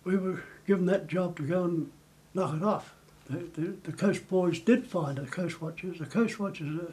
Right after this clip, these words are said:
haven't been given a lot of history, a lot of publicity of what they did. They were valuable, fair dinkum. They were.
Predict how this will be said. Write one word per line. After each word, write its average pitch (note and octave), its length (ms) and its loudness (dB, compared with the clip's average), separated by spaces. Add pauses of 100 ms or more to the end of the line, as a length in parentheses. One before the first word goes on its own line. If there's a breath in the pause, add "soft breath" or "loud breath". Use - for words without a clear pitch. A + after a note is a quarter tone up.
haven't G#3+ 280 2
been G#3 280 2
given F#3 300 2
a F3 80 0
lot F#3 260 4
of D3 140 -2
history, F#3+ 320 -4
a E3 60 -2
lot F#3 240 4
of F3+ 160 -4 (800 soft breath)
publicity F3 680 -2
of C#3+ 100 -2
what F3 200 -6
they D3 100 -8
did. C3 360 -2
They F3+ 240 0
were F3+ 160 -2
valuable, C3+ 880 -4 (140)
fair F#3+ 180 -2
dinkum. B2 480 -4 (1080 loud breath)
They C3+ 100 -2
were. G#2+ 340 -8